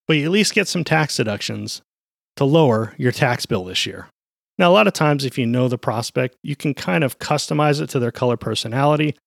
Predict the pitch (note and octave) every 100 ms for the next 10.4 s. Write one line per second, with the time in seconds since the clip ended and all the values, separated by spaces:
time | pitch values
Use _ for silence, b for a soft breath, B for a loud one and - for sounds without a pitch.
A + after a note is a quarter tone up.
0 | _ _ - E3+ D#3+ D3+ _ _ D#3+ B2+
1 | - C#3 A#2+ D3+ D3 D#3 D#3 - B2+ -
2 | C3 B2 - B2 B2 - B B _ -
3 | A#2 D3 D3+ D3+ - - - B2+ C#3+ C#3
4 | C3 C#3 B2+ C3 C3 - C#3+ B2 - C3+
5 | B2+ B2 b - F3 D#3+ F#3 F#3 E3+ F3
6 | E3+ - F3+ F3+ - E3+ - D#3+ E3 D#3
7 | D3 F3+ G3+ G#3+ G#3 F#3+ - F3 - E3+
8 | E3 E3+ D#3 D#3 D3 E3 D#3+ E3 - C#3+
9 | E3 E3 C#3+ B2+ - - D3 F#3+ A3+ G#3+
10 | C#3 C3 C3+ C3+